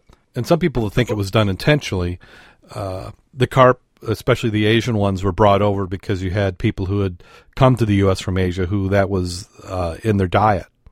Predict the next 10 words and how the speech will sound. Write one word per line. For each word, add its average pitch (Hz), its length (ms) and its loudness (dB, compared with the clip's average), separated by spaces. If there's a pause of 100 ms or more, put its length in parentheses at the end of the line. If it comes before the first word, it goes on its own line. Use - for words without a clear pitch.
(280)
and 101 200 2
it 95 60 2
was 85 140 -2
a 95 60 0
delicacy, 101 640 0
and 87 120 -2
they 87 280 -2 (120)
preferred 101 420 0
that 92 440 0
fish, 92 520 -2